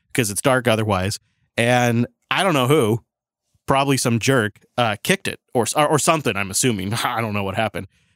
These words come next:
but kinda bent one of the little fans in, so it started making this horrible grinding noise right as I was sitting down to record the episode. Sometimes things go bump in old Jupes, and you just don't know what happened. I can't blame anybody,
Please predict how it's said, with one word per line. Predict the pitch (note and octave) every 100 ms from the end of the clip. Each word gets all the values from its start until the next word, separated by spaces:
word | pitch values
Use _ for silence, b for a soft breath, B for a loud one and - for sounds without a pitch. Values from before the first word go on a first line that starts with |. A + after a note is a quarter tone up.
| -
but | D#3
kinda | G3 A2+
bent | G#2+ C#3+ E3+ - C#3
one | E3
of | D#3
the |
little | E3 B2
fans | - B2 D3+ E3+ D#3+
in, | F3+ G#3+ - _ -
so | C3+
it |
started | B2 F#3 A#3+
making | D#3 E3 D3+
this | A#2
horrible | - F#3 F#3 C#3
grinding | B2+ A#2 C3 B2
noise | A2 G2+ G2
right | A2+ C3
as | D3
I |
was | B2+ -
sitting | B2+ A2+
down | A2 A2
to | G2+
record | G#2 A#2+ G#2+
the | G2
episode. | G#2+ - A2+ G2 F#2 - _ _ -
Sometimes | F3+ B3+ C#4+ C4+ A#3+
things | G#3+ G3+
go | F#3+
bump | D#3 D#3 C3+ C3
in | B2+
old | A#2+
Jupes, | A#2 A#2 - -
and | B2+ C#3+
you |
just | C#3+ D#3
don't | D#3+ C#3+ C3+
know | B2+
what | A#2 G#2+
happened. | G#2+ F#2+ F#2+ F#2
I | B2+ E3
can't | E3+ D#3+ C#3+
blame | B2+ C#3 B2+ B2
anybody, | A#2 A2 G#2 F#2+ G2